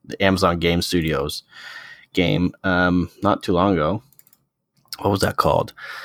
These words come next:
It was called Crucible. And that's, like, a,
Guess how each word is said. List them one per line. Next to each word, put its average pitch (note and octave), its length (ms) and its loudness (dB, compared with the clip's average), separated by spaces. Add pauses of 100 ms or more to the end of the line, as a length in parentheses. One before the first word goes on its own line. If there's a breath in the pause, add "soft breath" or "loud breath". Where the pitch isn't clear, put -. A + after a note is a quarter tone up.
(380 loud breath)
It - 180 2
was - 180 0
called - 640 0 (440)
Crucible. D2+ 920 0 (600 soft breath)
And F#2 140 -2
that's, G2+ 240 2
like, F#2+ 180 0
a, D#2+ 300 2